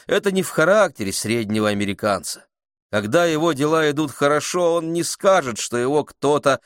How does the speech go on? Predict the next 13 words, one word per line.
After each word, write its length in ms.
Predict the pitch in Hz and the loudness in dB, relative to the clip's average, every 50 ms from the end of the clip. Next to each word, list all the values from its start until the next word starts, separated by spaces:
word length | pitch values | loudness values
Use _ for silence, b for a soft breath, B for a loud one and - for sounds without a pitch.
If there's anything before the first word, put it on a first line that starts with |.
| b b | b b
облагодетельствовал. 1400 | b 151 147 123 123 139 156 151 131 143 143 123 110 135 156 147 - - 95 - - - 92 85 80 80 76 67 - - _ _ _ _ | b 4 4 4 2 0 0 0 2 0 0 0 0 0 -2 0 -2 -6 -8 -8 -8 -8 -8 -8 -8 -8 -10 -10 -12 -18 _ _ _ _
Он 200 | - 135 160 147 | 0 0 0 0
сам 520 | - - - - - 139 151 143 123 104 | -2 -4 -2 2 4 4 4 4 2 0
сделал 400 | 92 85 87 101 110 104 98 95 | -4 -6 -2 0 0 0 0 -2
себе 320 | 92 - - 104 92 92 90 | -4 -6 -6 -4 -4 -4 -4
деньги 580 | 80 78 107 147 170 170 160 151 143 160 147 b b b | -4 -2 0 0 0 0 -2 -2 -2 -2 -4 b b b
своими 600 | b - - - 107 101 98 95 98 117 123 117 117 | b -8 -6 -2 0 0 2 2 0 0 0 0 0
руками. 580 | 110 110 98 - 127 120 120 107 87 78 - _ _ _ _ _ _ - | 0 -2 0 2 2 2 2 2 -2 -6 -12 _ _ _ _ _ _ -2
Но 120 | 95 107 | 0 0
если 480 | 104 101 135 165 160 139 - - 107 95 | 2 2 2 2 0 0 -4 -6 -6 -4
дела 360 | 85 104 117 135 147 139 120 | -2 0 2 2 2 2 2
идут 240 | 107 104 113 - - _ | 0 -4 -4 -6 -8 _
плохо, 600 | - 92 95 110 147 175 175 - - 165 156 143 | -6 -4 0 0 0 0 0 0 0 -2 -2 -2